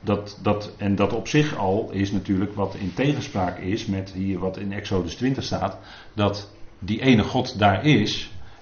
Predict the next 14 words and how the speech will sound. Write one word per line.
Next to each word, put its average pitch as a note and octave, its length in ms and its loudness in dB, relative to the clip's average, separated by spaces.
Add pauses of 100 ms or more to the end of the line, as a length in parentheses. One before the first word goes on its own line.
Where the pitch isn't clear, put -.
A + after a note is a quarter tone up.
en G2 320 2
dat G2 300 0
er G2 240 -2
geen B2 320 2
andere G2 280 2
goden F#2 260 -2
voor F2+ 160 -4
zijn G2+ 120 -8
aangezicht A#2+ 380 -8
zullen G#2 220 -6
zijn. F2 260 -8 (840)
Dus E2 160 -8
in F2 100 -4
feite, F#2 540 2